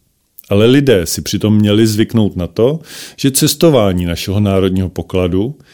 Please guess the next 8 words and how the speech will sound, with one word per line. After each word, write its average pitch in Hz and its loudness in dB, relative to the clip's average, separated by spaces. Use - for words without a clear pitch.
je 113 4
věc 139 0
celkem 127 0
normální 143 2
a 90 -8
další 92 -2
plánované 107 2
destinace 107 -2